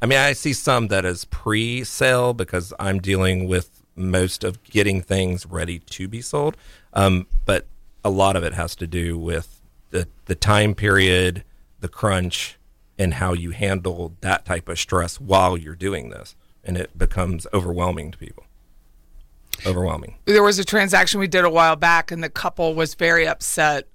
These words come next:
Speaker 2: And, and th-, they eventually grew to love us, which is fantastic.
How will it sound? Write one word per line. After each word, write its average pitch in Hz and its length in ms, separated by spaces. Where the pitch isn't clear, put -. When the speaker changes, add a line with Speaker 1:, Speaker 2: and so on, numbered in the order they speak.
Speaker 2:
And, 180 180
and 208 160
th-, 170 160
they 220 160
eventually 175 380
grew 156 180
to 143 60
love 147 220
us, - 300
which - 320
is - 180
fantastic. 147 760